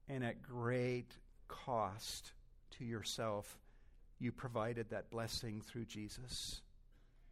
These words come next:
And we thank you this morning for Yeshua,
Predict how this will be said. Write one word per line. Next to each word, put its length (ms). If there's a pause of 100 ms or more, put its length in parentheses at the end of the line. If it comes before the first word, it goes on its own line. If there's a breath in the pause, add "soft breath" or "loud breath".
(360 soft breath)
And 160
we 100
thank 460
you 160
this 260
morning 400
for 560 (540 soft breath)
Yeshua, 640